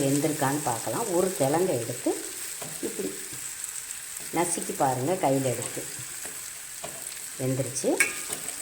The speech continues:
இன்னும் நல்லா ஒரு அஞ்சு நிமிஷம் நல்லா இருக்கு. ஏன்னா பெப்பர் போடணும் இல்லைங்களா, மிளகுத்தூள் போடணும். இது வந்து மிளகு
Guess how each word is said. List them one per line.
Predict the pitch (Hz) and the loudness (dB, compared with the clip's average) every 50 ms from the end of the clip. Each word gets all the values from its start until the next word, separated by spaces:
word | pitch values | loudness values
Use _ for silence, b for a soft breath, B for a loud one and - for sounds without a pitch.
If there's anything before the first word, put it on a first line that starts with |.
| - - - - - - 147 | -6 -8 -6 -6 -2 2 6
இன்னும் | 151 170 180 160 143 | 8 8 8 8 6
நல்லா | 131 131 139 156 170 165 147 | 4 4 6 6 8 8 8
ஒரு | 135 131 131 | 6 4 4
அஞ்சு | 131 139 156 165 175 147 | 4 4 4 4 4 4
நிமிஷம் | 131 127 131 - - 311 427 - - - - - - - 127 | 4 2 4 4 4 4 4 2 -2 -6 -8 -8 -6 -2 -2
நல்லா | 127 131 135 139 143 | 0 2 4 4 4
இருக்கு. | 131 127 - 151 143 151 170 | 4 6 4 4 6 6 6
ஏன்னா | 185 202 202 - | 6 6 6 6
பெப்பர் | 185 165 160 - 202 202 190 | 4 4 6 6 4 6 6
போடணும் | 175 160 151 147 143 143 | 6 6 6 6 4 4
இல்லைங்களா, | 139 143 147 147 196 262 320 285 190 | 4 4 6 6 8 8 8 8 6
மிளகுத்தூள் | 151 156 160 170 165 175 - - 151 131 123 - | 8 8 8 8 6 6 4 2 2 0 2 2
போடணும். | 127 120 117 113 117 117 - - - - - - - - - - 175 190 | 2 2 2 0 -2 -2 -2 -2 -2 -2 -6 -8 -8 -8 0 4 6 8
இது | 190 185 165 | 8 8 8
வந்து | 147 139 139 196 247 240 196 | 8 6 8 8 8 8 8
மிளகு | 160 143 147 165 175 180 165 143 | 6 8 8 6 6 6 6 4